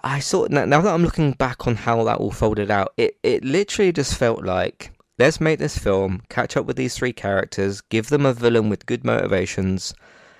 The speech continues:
to go up against. There'll be some conflict, they can do what they do, and then the film ends."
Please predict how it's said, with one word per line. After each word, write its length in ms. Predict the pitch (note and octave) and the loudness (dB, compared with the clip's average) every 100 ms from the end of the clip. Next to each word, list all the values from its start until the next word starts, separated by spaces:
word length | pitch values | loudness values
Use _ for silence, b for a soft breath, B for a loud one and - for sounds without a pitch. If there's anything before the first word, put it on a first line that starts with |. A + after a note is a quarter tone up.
| b b b b - | b b b b -6
to 140 | G#2+ | -2
go 160 | G2+ A#2 | 4 4
up 160 | A2 | 4
against. 600 | G2+ G2 F#2+ F#2+ - - | 2 2 2 0 -6 -8
There'll 120 | - F#2 | -2 0
be 160 | G#2+ | 0
some 180 | B2 C#3+ | 0 -2
conflict, 760 | - A#2 G#2+ - G#2+ - - - | 0 0 0 0 -2 -4 -16 -18
they 320 | A2+ A2 G2+ | -6 0 0
can 360 | G2+ - G2+ G2 | 0 -2 0 0
do 180 | E2+ A#2 | 2 0
what 140 | A#2 | 2
they 120 | A#2 | 0
do, 500 | G2+ G#2 G#2 G2+ G2 - b b b - | 2 2 4 2 0 -6 b b b -2
and 300 | G2 G2 G2 | 0 2 2
then 160 | G2 | 2
the 60 | G2 | -2
film 280 | - G2+ F2+ | -2 -2 -2
ends." 460 | E2 E2 - - | -6 -8 -12 -16